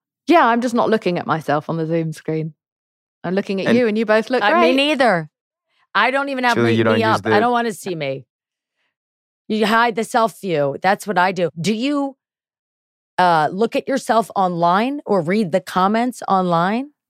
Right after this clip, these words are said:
Speaker 1: Um, I do, because mostly what I talk about is social justice. Like, my Instagram isn't a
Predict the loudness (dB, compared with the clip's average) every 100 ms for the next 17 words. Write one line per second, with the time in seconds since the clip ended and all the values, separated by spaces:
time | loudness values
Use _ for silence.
0 | -2 2 2 0 0 -2 -4 -6 _ _
1 | -2 -2 -2 0 2 2 0 -2 -2 0
2 | 2 4 2 -4 _ 0 0 2 0 2
3 | 0 -2 -4 0 -2 0 -2 -2 -2 -2
4 | -2 -6 -6 -4 -4 -4 -4 -2 -2 -4